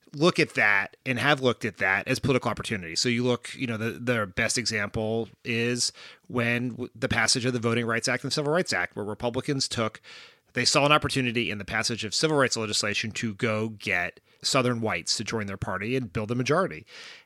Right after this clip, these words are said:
And, you know, we've seen this with immigration, using sort of a growing,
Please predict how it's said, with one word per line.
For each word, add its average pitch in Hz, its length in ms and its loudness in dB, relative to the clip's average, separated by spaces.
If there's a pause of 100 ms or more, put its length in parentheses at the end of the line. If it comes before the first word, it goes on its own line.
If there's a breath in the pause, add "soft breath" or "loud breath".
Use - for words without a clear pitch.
(120 loud breath)
And, 139 680 4 (300)
you 160 120 0
know, 156 80 6
we've 127 120 2
seen 147 160 2
this 131 120 2
with 131 100 0
immigration, 123 640 0
using 110 600 -4 (360 soft breath)
sort - 180 -2
of 113 60 -2
a 120 60 0
growing, 113 640 -2